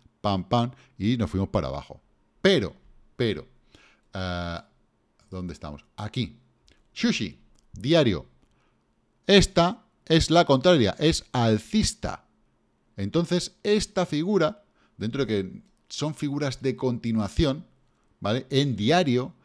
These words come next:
es una figura muy buena. Muy buena. Es una figura que nos dice que vamos a seguir. No se ha completado del todo,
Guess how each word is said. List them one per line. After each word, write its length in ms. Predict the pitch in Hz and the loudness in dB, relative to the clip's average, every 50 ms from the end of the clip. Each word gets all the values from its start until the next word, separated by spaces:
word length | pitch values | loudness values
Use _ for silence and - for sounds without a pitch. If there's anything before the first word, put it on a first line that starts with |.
| _ _ _ | _ _ _
es 140 | - 131 123 | -10 -8 -6
una 100 | 170 170 | -6 -6
figura 320 | - 160 147 160 170 160 - | -4 -2 -2 -2 -2 -4 -4
muy 420 | 147 131 127 127 135 165 214 220 196 | -6 -6 -4 -4 -2 -2 0 0 2
buena. 420 | 160 190 220 208 - 90 - - _ _ _ _ _ _ _ _ _ _ _ | 2 0 0 0 -2 -6 -8 -12 _ _ _ _ _ _ _ _ _ _ _
Muy 320 | - 113 139 170 196 196 | -6 -4 -2 0 0 0
buena. 380 | 165 160 185 175 143 104 - - - | 2 0 0 0 -2 -4 -6 -10 -12
Es 180 | - - 113 - | -10 -10 -8 -8
una 100 | 151 143 | -8 -6
figura 260 | - 156 156 156 160 | -4 -2 -2 -2 -2
que 120 | - 139 | -2 -2
nos 140 | 131 120 120 | -2 -2 -2
dice 220 | 131 127 - 165 - | -4 -4 -6 -6 -4
que 220 | - 147 156 - - - - _ - - _ | -4 -4 -4 -6 -10 -20 -20 _ -20 -20 _
vamos 440 | - 87 95 110 180 190 190 180 151 | -12 -6 0 2 4 4 6 4 2
a 40 | 127 | 2
seguir. 340 | - 120 127 160 156 123 - | 2 0 0 0 0 -2 -2
No 200 | - 110 139 160 | -4 -4 -4 -2
se 120 | 151 - | -2 -2
ha 60 | 185 175 | -2 -2
completado 440 | 175 170 147 165 160 - 165 160 | -2 -4 -4 -4 -2 0 0 0
del 200 | 156 156 151 143 | 0 0 -2 -2
todo, 380 | - - 196 180 139 98 - - | -2 0 0 0 0 -2 -4 -8